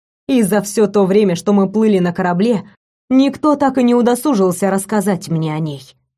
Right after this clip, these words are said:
Хотя я и не ждала, что Эймус или Реймос – захотят обсуждать эту тему. Я разглядывала обоих братьев и невольно искала схожие черты. Интересно, если младшему ещё нет двадцати пяти,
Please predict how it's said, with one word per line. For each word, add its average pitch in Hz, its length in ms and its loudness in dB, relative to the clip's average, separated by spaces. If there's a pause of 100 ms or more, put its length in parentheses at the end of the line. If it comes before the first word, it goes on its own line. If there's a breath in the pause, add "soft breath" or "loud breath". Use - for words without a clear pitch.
(200)
Хотя 339 320 -6
я 269 160 0
и 220 100 2
не 208 160 2
ждала, 214 380 0
что 185 440 -2
Эймус 208 560 -2 (340)
или 247 200 2
Реймос – 196 580 0 (480)
захотят 226 520 -2
обсуждать 190 600 -2
эту 165 180 -4
тему. 135 400 -10 (640)
Я 208 220 0
разглядывала 220 720 0
обоих 196 520 -2
братьев 202 600 -6 (460)
и 247 100 2
невольно 240 560 2
искала 269 440 -2
схожие 202 540 0
черты. 147 440 -10 (360)
Интересно, 294 600 2
если 269 340 0
младшему 277 540 0
ещё 233 300 0
нет 247 240 2
двадцати 226 500 -2
пяти, 220 480 -4